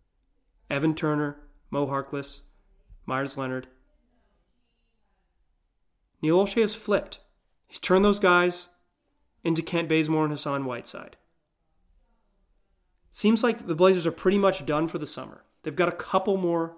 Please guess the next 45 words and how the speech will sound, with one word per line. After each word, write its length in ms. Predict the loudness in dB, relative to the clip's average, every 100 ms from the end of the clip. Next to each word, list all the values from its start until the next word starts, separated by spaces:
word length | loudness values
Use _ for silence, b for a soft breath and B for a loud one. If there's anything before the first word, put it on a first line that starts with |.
| _ _
boxes 400 | -4 -4 -6 -16
to 100 | -18
check. 420 | -16 -14 -16 -18 _ _ _ _ _ _ _ _ _ _ -6
But 120 | 0
the 60 | 4
rest 220 | 4 2
of 120 | 0
the 60 | 2
league 180 | 0
isn't 220 | -2 -8 -14
done. 240 | -16 -16 _ _ _ _ -16 -16 -18 -20 -20 _ -2
We 80 | 2
don't 140 | 4
know 100 | 6
where 120 | 6
Kawhi 320 | 6 6 6 4
Leonard's 300 | 2 0 -4
going. 320 | -12 -14 -18 _ _ _ 0
We 80 | 6
don't 180 | 6
know 80 | 6
what 260 | 4 2 0
the 80 | -2
hell 260 | 2 2
the 100 | 4
Lakers 360 | 2 2 0 0
are 60 |
gonna 140 | 0 2
look 180 | 0 0
like. 180 | -2
We 60 | 2
don't 180 | 4 4
know 60 |
what 120 | 2 0
the 60 |
Clippers 420 | -2 -2 0 0
and 80 | 0
the 40 | -2
Mavericks 480 | -2 -2 -4 -6
are 60 | -10
gonna 160 | -12 -12
look 160 | -12
like 200 | -16 -16
just 220 | -16 -14
yet. 260 | -14 -14